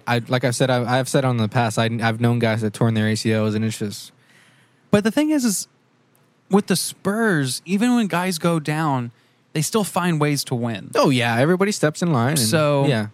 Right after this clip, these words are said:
Speaker 2: you know, there are, you know, some teams, somebody gets hurt like that, and it completely derails the entire season.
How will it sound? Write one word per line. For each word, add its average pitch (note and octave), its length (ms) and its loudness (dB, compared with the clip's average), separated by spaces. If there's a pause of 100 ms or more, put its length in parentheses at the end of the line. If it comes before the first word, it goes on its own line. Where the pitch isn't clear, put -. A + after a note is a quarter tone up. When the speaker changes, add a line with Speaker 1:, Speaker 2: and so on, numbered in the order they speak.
(160)
Speaker 2:
you G3+ 140 4
know, C#3+ 280 2
there A3+ 220 2
are, A#3 160 2
you A#3+ 120 2
know, D3 180 0
some D4 340 0
teams, C#4 380 2
somebody B3 260 0
gets A3+ 220 -2
hurt A3+ 160 0
like A3+ 180 -2
that, A#3 180 0
and F#3 100 -2
it E3 60 0
completely F#3 520 0
derails D#3 640 0 (320)
the D#3 140 0
entire C#3+ 420 -2
season. A#2 540 -10